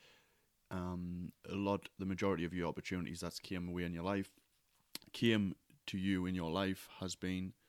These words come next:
through the podcast, and for you putting yourself out there, and for you being curious, and like you said, from you actually creating these strong friendships, and friendships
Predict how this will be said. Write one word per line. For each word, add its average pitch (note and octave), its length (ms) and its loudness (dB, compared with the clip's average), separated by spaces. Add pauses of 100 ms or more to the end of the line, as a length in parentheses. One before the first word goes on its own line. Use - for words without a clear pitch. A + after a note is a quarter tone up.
(220)
through A#2 140 4
the A2+ 60 4
podcast, B2+ 520 2
and F#2+ 80 -6
for G2+ 100 -2
you G2 160 2
putting F2 220 -6
yourself F2 320 -2
out F#2+ 180 2
there, A2 220 0 (580)
and - 80 -10
for - 100 0
you G2 160 4
being F#2+ 220 2
curious, G2 500 0
and G2+ 100 0
like F2+ 120 -2
you F#2+ 60 -4
said, F#2+ 220 -2
from - 420 -2
you F#2+ 360 2
actually F2 380 -4
creating E2+ 440 -2
these E2+ 180 -4
strong F2 340 -2
friendships, F2 640 -2 (360)
and G2+ 160 -2
friendships A#2+ 540 4